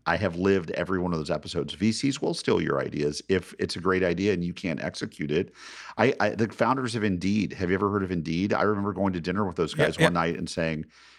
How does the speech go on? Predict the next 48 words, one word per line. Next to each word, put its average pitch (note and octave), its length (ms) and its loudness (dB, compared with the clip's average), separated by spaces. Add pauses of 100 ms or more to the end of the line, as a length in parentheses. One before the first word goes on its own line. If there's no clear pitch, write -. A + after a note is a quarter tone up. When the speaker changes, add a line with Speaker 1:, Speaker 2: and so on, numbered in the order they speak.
(120)
Speaker 1:
this G#2 140 2
is G2+ 60 -6
before G#2+ 280 4
Speaker 2:
This - 80 8
Speaker 1:
they - 40 2
s- - 40 0
Speaker 2:
job E3+ 220 4
site, - 280 -4
right? A#2 120 -2
Speaker 1:
Yeah, G#2 240 6
before G2 360 0
they G#2 120 2
started G2 280 0
Indeed. F#2+ 320 0
And E2+ 80 0
I - 20 0
was E2 140 -4
with D#2+ 100 -10
Ronnie, F2 340 0
the D#2+ 140 -2
founder, E2 420 -2
and D#2 100 -4
I C#2+ 60 -4
was D#2 120 -8
like, D#2+ 140 -6
"You G2 60 -4
know, G2 80 2
Ronnie, E2+ 280 2
someone F2 240 -6
should E2 160 -8
just D#2+ 160 -8
go F2 80 0
buy D#2 160 2
a D2 80 -2
Google F#2 320 0
server D2+ 480 -6 (580)
and F2 220 0
make F2 140 0
this - 140 -2
happen." A#2 240 2
Now, F2 100 2
do F2 100 0
you G#2+ 60 6
know A2+ 60 6
what A#2+ 100 2
the G#2 60 -2
difference G2+ 360 0
between F2 640 0